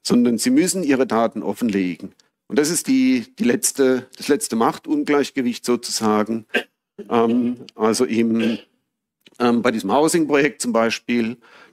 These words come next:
da, also bei, bei vielen solcher Anwendungen, also bei Bedürftigkeitsscores zum Beispiel, da müssen sich die Leute wirklich nackt machen. Ähm, da wird dann gefragt, ähm,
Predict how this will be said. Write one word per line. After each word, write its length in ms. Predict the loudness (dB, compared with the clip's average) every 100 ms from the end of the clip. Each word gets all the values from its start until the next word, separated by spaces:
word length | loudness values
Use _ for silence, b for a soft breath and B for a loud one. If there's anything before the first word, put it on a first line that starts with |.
| -2
da, 120 | -2 -2 -10 -4
also 220 | -2 -2 _
bei, 140 | 0 2
bei 120 | 0
vielen 300 | 2 4 4
solcher 320 | 2 0 0
Anwendungen, 640 | 0 2 2 2 2 2 -2
also 160 | -4
bei 100 | -4
Bedürftigkeitsscores 1000 | -4 0 0 0 -4 -4 -2 0 0 0
zum 120 | -4 -2
Beispiel, 540 | 0 -2 -4 -4 -6 B B B B
da 80 | 0
müssen 240 | 2 0
sich 160 | -2 -2
die 60 |
Leute 340 | 2 2 2 0
wirklich 320 | -2 -4 -2
nackt 340 | -2 -2 _
machen. 360 | -6 -6 -8 -14 -18 _ _ _ _ 0
Ähm, 400 | 2 2 -2 -10 b b b -2
da 100 | 0
wird 120 | 2
dann 100 | 0
gefragt, 640 | 0 0 2 0 -2 _ -2
ähm, 440 | 0 2 0 -4